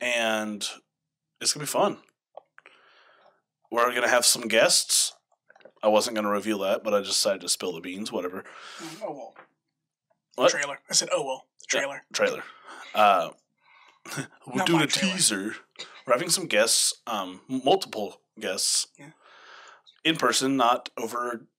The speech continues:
Speaker 1: a Discord call.
Speaker 2: Oh, it's gonna be great.
Speaker 1: It's gonna be fun.
Speaker 2: Human interaction.
Speaker 1: We have, we need, do you still have your other mic arm?
Speaker 2: What do you mean?
Speaker 1: Like, you had another one besides that, right?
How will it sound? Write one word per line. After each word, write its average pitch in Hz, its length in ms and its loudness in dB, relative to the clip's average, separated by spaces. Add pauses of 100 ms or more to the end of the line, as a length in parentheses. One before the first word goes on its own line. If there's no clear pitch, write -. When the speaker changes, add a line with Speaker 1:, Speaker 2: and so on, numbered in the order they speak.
Speaker 1:
a 117 80 -6
Discord 107 400 -6
call. 107 360 0 (100)
Speaker 2:
Oh, - 80 -10 (120)
it's - 120 -8
gonna - 140 -12
be - 80 -20
great. 65 260 -18 (140)
Speaker 1:
It's 110 120 -2
gonna 113 80 -8
be 104 80 -6
fun. 190 640 0 (280)
Speaker 2:
Human 170 200 -10
interaction. 151 480 -12 (440)
Speaker 1:
We 123 120 2
have, 107 500 4 (180)
we 131 140 0
need, 170 200 0 (380)
do 190 100 -6
you 214 60 0
still 202 200 0
have 196 120 0
your 160 120 0
other 110 160 -2
mic 101 280 -10
arm? 143 240 -10 (1400)
Speaker 2:
What 170 100 -12
do 156 60 -10
you 147 40 -14
mean? 143 160 -16 (1500)
Speaker 1:
Like, 110 200 -6
you 143 80 -4
had 151 180 2
another 110 260 -2
one 95 120 -8
besides 95 280 -10
that, 113 220 -8
right? 131 160 -8